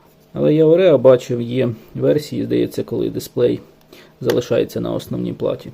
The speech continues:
не знімається з цим корпусом. Стосовно цих Яореа тестерів нагадаю, що версія десять тридцять плюс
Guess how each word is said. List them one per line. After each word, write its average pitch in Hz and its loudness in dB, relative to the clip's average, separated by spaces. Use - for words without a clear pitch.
не 120 -10
знімається 117 -8
з - -18
цим 135 -14
корпусом. - -16
Стосовно 143 -4
цих 143 -4
Яореа 156 4
тестерів 156 0
нагадаю, 139 2
що 135 -2
версія 131 0
десять 139 -2
тридцять 131 -4
плюс 226 -6